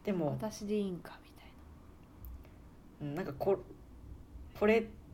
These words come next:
Speaker 1: でいいのかみたいな感覚？
Speaker 2: はいはいはいはい。うん。
Speaker 1: とか、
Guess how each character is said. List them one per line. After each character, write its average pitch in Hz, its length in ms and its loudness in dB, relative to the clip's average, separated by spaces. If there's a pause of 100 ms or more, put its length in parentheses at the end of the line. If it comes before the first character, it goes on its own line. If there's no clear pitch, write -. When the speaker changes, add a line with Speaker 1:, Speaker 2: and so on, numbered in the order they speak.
(520)
Speaker 1:
で 214 120 12
い 233 160 10
い 190 40 10
の - 100 4
か 156 180 6
み 180 120 4
た - 140 -2
い - 80 -6
な - 80 -6
感 240 220 -2
覚？ 131 200 -2
Speaker 2:
は 262 60 2
い - 20 -2
は - 60 -8
い - 60 -12
は - 60 -14 (720)
い - 20 0
は - 0 -
い。 - 40 0
う - 20 -2
ん。 185 440 -4 (280)
Speaker 1:
と - 120 2
か、 143 340 2